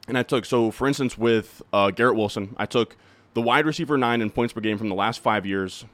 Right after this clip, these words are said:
averaged them all together, and that is the points per game. So seventeen points per game has been your average wide receiver nine overall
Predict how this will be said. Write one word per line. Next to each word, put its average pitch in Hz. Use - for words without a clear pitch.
averaged 117
them 117
all 107
together, 95
and 110
that 120
is 120
the 120
points 120
per -
game. 104
So 101
seventeen 160
points 139
per 113
game 117
has 107
been 113
your 101
average 110
wide 104
receiver 107
nine 98
overall 95